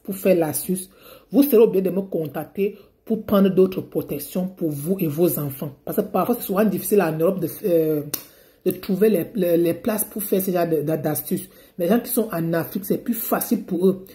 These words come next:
Mais si tu vis en Europe que tu peux aller faire, faut partir. Avec tous les caméras et tout, c'est parfois compliqué. Parce que tu ne peux pas aller creuser pour enterrer les choses et aller te laver comme ça là. Dans un endroit, on peut t'arrêter.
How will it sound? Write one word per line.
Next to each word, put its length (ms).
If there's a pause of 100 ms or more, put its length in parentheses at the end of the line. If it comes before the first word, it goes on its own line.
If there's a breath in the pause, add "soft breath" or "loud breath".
(240 loud breath)
Mais 140
si 140
tu 160
vis 280
en 140
Europe 240
que 80
tu 120
peux 160
aller 220
faire, 380 (100)
faut 160
partir. 540
Avec 180
tous 80
les 140
caméras 340
et 100
tout, 80
c'est 180
parfois 280
compliqué. 440
Parce 160
que 40
tu 60
ne 40
peux 160
pas 140
aller 360 (300 loud breath)
creuser 400
pour 180
enterrer 400
les 120
choses 320 (120)
et 380 (240 loud breath)
aller 220
te 80
laver 360
comme 180
ça 120
là. 180 (140)
Dans 220
un 180
endroit, 200
on 80
peut 100
t'arrêter. 460